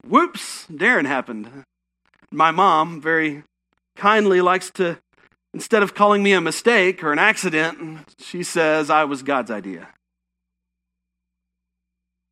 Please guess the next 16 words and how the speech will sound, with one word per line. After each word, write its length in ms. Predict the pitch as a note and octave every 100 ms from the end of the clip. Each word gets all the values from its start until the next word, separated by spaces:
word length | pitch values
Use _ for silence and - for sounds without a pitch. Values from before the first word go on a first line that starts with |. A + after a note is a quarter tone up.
| _ _ _ _ _ _ _ _
No 80 | D#3+
matter 200 | F#3+ F#3
what 180 | E3+ G#3
kind 140 | G3+ D3
of 60 |
background 440 | A#2 B2+ - A#2 G#2+
you 100 | G#2
have, 300 | A#2 F2+ - _ _ _ _ _ _ -
no 100 | F#3
matter 360 | G3 F#3 D#3+ - - -
whether 180 | E3+ F3
you 160 | F#3
were 80 | E3+
planned 400 | - F#3+ G3+ G3+
or 80 | F#3
not, 400 | F3 F3+ -